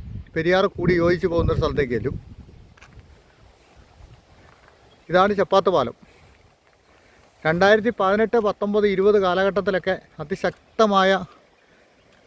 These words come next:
മഴവെള്ളമൊക്കെ വന്ന് പുഴയൊക്കെ നിറഞ്ഞു വന്ന് ഈ പാലത്തിൻ്റെ മുകളിൽ കൂടെ ഒക്കെ കയറിയിട്ട് കൈവരികളെല്ലാം തകർന്നു പോയതിൻ്റെ കമ്പിയൊക്കെയാണ് ഈ കാണുന്നത്. ഈ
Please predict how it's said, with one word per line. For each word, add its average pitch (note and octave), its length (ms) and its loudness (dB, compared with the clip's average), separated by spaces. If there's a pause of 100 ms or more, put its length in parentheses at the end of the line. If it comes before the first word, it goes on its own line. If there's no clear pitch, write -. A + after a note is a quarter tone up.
മഴവെള്ളമൊക്കെ F#3+ 760 2
വന്ന് F3 220 0 (960)
പുഴയൊക്കെ G3 520 2
നിറഞ്ഞു F3 340 -2
വന്ന് F3 180 -4 (400)
ഈ F#3+ 40 -4 (340)
പാലത്തിൻ്റെ F3+ 460 2
മുകളിൽ F3 240 0
കൂടെ F#3+ 140 0
ഒക്കെ E3 180 -20
കയറിയിട്ട് E3+ 360 0 (100)
കൈവരികളെല്ലാം F3 720 2 (120)
തകർന്നു E3+ 340 -4
പോയതിൻ്റെ D#3+ 280 -2 (720)
കമ്പിയൊക്കെയാണ് D#3+ 600 2
ഈ - 80 -10
കാണുന്നത്. C3 380 -6 (880)
ഈ - 20 -6